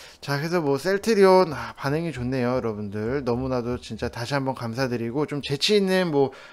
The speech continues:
만약에 뭐 댓글이나 이런 거를 써주시면은 제가 읽어드리고 좀 말씀을 드리고 싶습니다. 이렇게, 자, 주식에 미친 리침, 인물 좋아, 성격 좋아, 다 좋아. 진짜 너무나도 감사드리고 저도 좀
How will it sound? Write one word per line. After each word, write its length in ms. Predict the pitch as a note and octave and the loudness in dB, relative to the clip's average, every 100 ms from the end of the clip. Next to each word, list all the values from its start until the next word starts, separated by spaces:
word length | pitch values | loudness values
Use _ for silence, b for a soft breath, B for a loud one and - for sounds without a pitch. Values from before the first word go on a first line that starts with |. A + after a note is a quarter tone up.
| - | -6
만약에 320 | C3+ D#3 D3+ | -2 0 0
뭐 160 | B2 A#2+ | 0 -2
댓글이나 560 | C3+ - F#3 F3 E3 | -2 0 2 4 4
이런 180 | D3+ B2+ | 4 4
거를 260 | C3 A#2+ B2+ | 2 2 -2
써주시면은 760 | E3 E3+ F3+ E3 C#3 D3 D#3+ | -2 -2 -4 -2 -2 0 -2
제가 240 | B2+ A#2 A2+ | -2 0 0
읽어드리고 1080 | A#2+ D3 E3 C#3+ B2+ B2 A2+ F#3+ G#3+ F3+ | 2 2 4 4 2 2 6 10 10 8
좀 300 | - A#2 G2+ - _ _ _ _ - - | 0 -4 -4 -10 _ _ _ _ -20 -10
말씀을 600 | G#2+ G2 - G#2+ A2+ B2 | -8 -6 -4 -2 -2 -2
드리고 280 | G2+ G#2 G#2 | -6 -6 -6
싶습니다. 720 | - B2+ A#2+ G#2+ G2+ G2+ D3 | -8 -6 -6 -4 -4 0 0
이렇게, 280 | E3 C3+ D#3 B B B - | 0 -2 -6 B B B -16
자, 400 | A3 G3+ G3+ G2 - - - B B _ | -12 -8 -8 -10 -16 -20 -20 B B _
주식에 360 | B2 A#2 B2+ | -10 -4 -2
미친 320 | G#2+ G2+ A2+ G2 | -4 -6 -10 -12
리침, 400 | F#2 A#2+ D3+ D3+ | -12 -6 -4 -2
인물 320 | C3+ D#3 C#3 | 0 0 2
좋아, 220 | C3+ B2+ | 2 2
성격 340 | C#3 C3+ C#3 | 0 -6 -6
좋아, 160 | - A#2 | -2 -2
다 220 | A2+ G#2 | -2 -8
좋아. 240 | G#2 G#2+ A2 | -6 -6 -6
진짜 280 | B2 A#2 A2+ | -8 -8 -2
너무나도 500 | C3 F#3 A3 F3+ D#3+ | 0 0 2 0 0
감사드리고 760 | C3 A#2 B2+ A2+ A2 A2 C#3+ C3+ B B | -4 -4 -2 -2 -4 0 0 -2 B B
저도 280 | C#3 B2+ C#3 | -4 -2 -2
좀 240 | E3+ D#3 | -4 -6